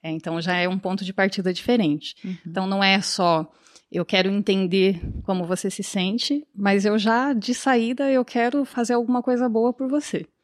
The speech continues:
Speaker 2: Uhum.
Speaker 1: Então, eu quero te entender nesse nível. E aí, por que que, o, o que que pode me motivar a querer fazer alguma coisa boa por uma outra pessoa que é diferente de mim, que não é, é, não é uma pessoa que eu já amo, né? Mas eu quero fazer uma coisa boa.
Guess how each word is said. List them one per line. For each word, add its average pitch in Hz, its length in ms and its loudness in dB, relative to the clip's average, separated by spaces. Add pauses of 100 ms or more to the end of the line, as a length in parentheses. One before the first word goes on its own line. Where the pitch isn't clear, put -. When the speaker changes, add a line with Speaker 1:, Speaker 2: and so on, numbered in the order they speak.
(120)
Speaker 2:
Uhum. 170 440 -8
Speaker 1:
Então, 160 140 -8
eu 170 60 -4
quero 175 220 -2
te - 100 -6
entender 190 340 0
nesse 180 260 0
nível. 156 380 2 (680)
E 226 60 2
aí, 247 180 4
por 262 160 0
que 294 160 2
que, 247 560 2
o, 170 220 -4
o 190 40 -2
que 254 160 -2
que 233 140 0
pode 240 260 4
me 240 160 4
motivar 190 720 4 (240)
a 185 80 -2
querer 185 260 2
fazer 196 280 0
alguma 190 300 0
coisa 190 280 2
boa 175 340 2
por 190 160 -6
uma 190 160 0
outra 185 240 -2
pessoa 220 380 -2
que 233 80 -2
é 220 60 2
diferente 196 520 -2
de 170 120 -4
mim, 208 420 0
que 202 160 -10
não 175 180 -8
é, 175 320 -4 (440)
é, 160 260 -4
não 180 220 2
é 185 60 2
uma 196 140 2
pessoa 175 300 -2
que - 100 -4
eu 180 120 0
já 185 240 2
amo, 196 340 2
né? 180 240 0
Mas 175 200 -4
eu 180 100 0
quero 190 240 0
fazer 190 180 0
uma 180 120 -6
coisa 180 220 2
boa. 151 320 -4